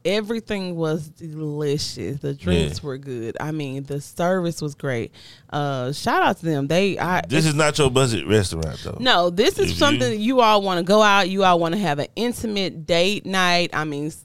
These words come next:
Speaker 1: uh, you know, celebrating something special. And maybe you can just make this a regular old date. We can't do that, but it, I think it's a special. Like, the whole ambiance is like, I wanna be there and I wanna be, make sure y'all loving on each other when y'all there.
Speaker 2: Kings, I'm here for y'all. Make sure you got about two fifty, three hundred put away for this dinner.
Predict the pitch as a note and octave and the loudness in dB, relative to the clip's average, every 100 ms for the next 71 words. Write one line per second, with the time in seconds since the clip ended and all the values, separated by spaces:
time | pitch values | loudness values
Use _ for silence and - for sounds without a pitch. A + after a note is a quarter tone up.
0 | - D#3 B2+ E3+ D3 G#3 F#3+ F3+ E3 F3 | -10 -8 -4 -4 0 2 2 2 0 -2
1 | F#3+ D3 E3 G3 F#3+ F#3 - - - A3+ | -4 -4 -2 0 0 -4 -10 -4 2 4
2 | D4+ D#4+ E4 D4+ E4+ C4+ A#3 - F#3+ E3 | 4 4 2 0 0 0 0 0 2 4
3 | F3 F3 E3 D#3+ D#3+ C#3+ A#2+ F#3+ C#4+ D4+ | 4 4 4 4 2 2 0 -2 0 0
4 | B3 C4 F#3 C#3 B2 E3+ C4 D3 - - | 0 0 0 -2 0 4 4 4 -2 -10
5 | - F3 - G3+ G#3 E3+ E3 C#3+ - D#3 | -4 0 2 0 -2 -6 -10 -14 -8 -6
6 | - B2+ - - _ - F#3 F#3+ G#3 A3+ | -6 -8 -14 -20 _ -6 -4 -2 0 0
7 | - F3+ F#3 D#3 D3 C3 C#3+ D3 D3 C3+ | 0 -2 -2 -2 -4 -6 -8 -6 -6 -4
8 | - D#3 D#3+ D#3 D3+ D3 C#3+ C#3 C#3 C#3 | -4 -2 -2 -4 -4 -4 -4 -4 -6 -6
9 | C#3 C#3 C3 D3 - _ _ _ _ _ | -8 -8 -10 -12 -14 _ _ _ _ _
10 | _ _ - F3+ F#3+ F#3+ E3 C#3+ D3 D3+ | _ _ -4 -4 0 0 0 -2 -2 -4
11 | C3+ C#3 C#3+ D3 - B2+ B2 A#2+ A2+ - | -4 -10 -10 -10 -8 -8 -6 -6 -8 -4
12 | C#3 B2 G#2+ G2 G2+ F#2 F2 D#2+ D#2 F2 | 2 4 4 4 4 2 2 0 2 2
13 | E2 E2 D2+ D2 C#2+ C2+ - E2 - D#2+ | 2 0 0 -2 -2 -4 -2 -4 -2 -4
14 | C#2+ D#2 D2+ E2 D2 C#2 D#2 C#2 C2 - | -4 -6 -4 -4 -4 -4 -4 -2 -4 -6
15 | - - - A#2+ | -10 -10 -8 -10